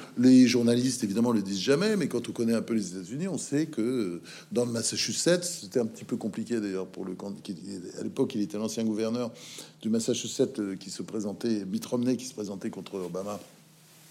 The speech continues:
euh, à l'élection présidentielle de je ne sais plus quand. Euh, il était embêté parce que c'est lui qui avait fait effectivement le système de santé, euh, dans le Massachusetts, qui est, euh, qui ressemble vraiment de très près au système de santé français. Et évidemment, vous n'avez pas le même de système de santé au Texas. Bon.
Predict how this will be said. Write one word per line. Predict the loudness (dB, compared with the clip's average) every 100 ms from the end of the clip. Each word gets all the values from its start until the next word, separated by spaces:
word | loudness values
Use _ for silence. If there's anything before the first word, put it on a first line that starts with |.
| -12 -12 -14 -16 -6
euh, | -4
à |
l'élection | -4 -4 -6
présidentielle | -4 -2 0 0 0 0 0
de | -2 -6
je | -8
ne |
sais | -10 -12
plus | -10
quand. | 0 2 2 -6 -16 -14 -16 -8 0
Euh, | 4 4 4 6
il | 6
était | 6 6
embêté | 6 6
parce | 6 4
que |
c'est | 4
lui | 6
qui | 8
avait | 6
fait | 4
effectivement | 0 2 0
le | 0
système | -2 -2 0
de | 0
santé, | -2 -6 -4 -2
euh, | -2 -6
dans | -6
le |
Massachusetts, | -6 -6 -6 -4 -2 -2
qui | 0
est, | 0 0 -6 -16 -8
euh, | -2 -2 -2 -10 -20 -14 -6
qui |
ressemble | -4 -4 0 2 0 -4 -14 -18 -16
vraiment | -6 0 2 2
de | 2
très | 2 0
près | 6 6 6 2
au |
système | -2 -2 0 0
de |
santé | -2 -2 -2
français. | -2 -2 -2 -2 -4 -14 -12 -8
Et |
évidemment, | -6 -2 2 2
vous | 4
n'avez | 2
pas | 8 8
le |
même | 8 2
de | 2
système | 0 -2 -2 0
de | -2
santé | -2 -2 0 0
au |
Texas. | -2 -2 -2 -4
Bon. | -8